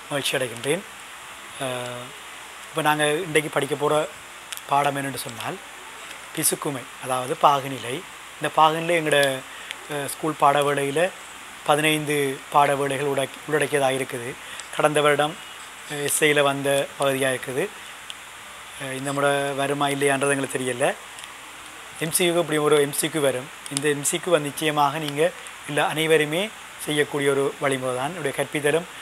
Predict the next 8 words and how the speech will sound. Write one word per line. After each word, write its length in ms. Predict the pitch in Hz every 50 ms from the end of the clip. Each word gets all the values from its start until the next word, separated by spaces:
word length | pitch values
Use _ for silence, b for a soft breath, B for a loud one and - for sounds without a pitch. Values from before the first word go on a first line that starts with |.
| B B B - -
உங்களுக்கு 280 | 147 147 139 135 143
அது 80 | 139 139
இலகுவை-, 400 | 139 151 156 151 151 151 151 - -
இலகுபடுத்தும் 600 | 151 160 165 170 160 - 143 151 165 - - 160
என்று 120 | 156 147
நான் 180 | 147 143 135 131
நம்புறேன். 340 | 127 127 123 127 127 131 160 - - B B B B B B - - -
ஆஹ், 320 | - 151 147 143 143 143